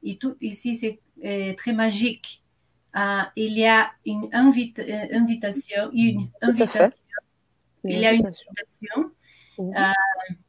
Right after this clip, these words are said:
Speaker 1: de connecter profondément av-, avec notre centre, euh, parce qu'il y a dans notre corps, no-, notre, euh, temple physique, il y a
Speaker 2: Mhm.
Speaker 1: les connexions ici,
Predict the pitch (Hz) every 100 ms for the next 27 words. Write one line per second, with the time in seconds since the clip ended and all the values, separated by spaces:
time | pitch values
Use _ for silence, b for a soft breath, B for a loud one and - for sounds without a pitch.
0 | _ _ _ - 190 214 208 202 180 -
1 | _ _ _ _ 220 220 220 220 202 196
2 | - 285 - 254 226 190 180 196 - -
3 | - 202 190 - - 208 220 214 220 214
4 | 208 214 - 214 208 - _ - - -
5 | 214 214 214 - - 240 - _ _ _
6 | _ - 311 202 - 208 196 190 190 202
7 | 208 220 220 220 226 226 220 214 208 208
8 | 214 208 208 - 196 196 190 196 226 196
9 | 190 196 190 - 202 190 196 - 214 190
10 | 190 185 _ _ _ _ 190 185 185 202
11 | 214 226 214 220 196 185 208 - - _
12 | _ _ _ _ - 220 214 202 202 196
13 | - 202 208 202 - 214 214 208 - 254
14 | 208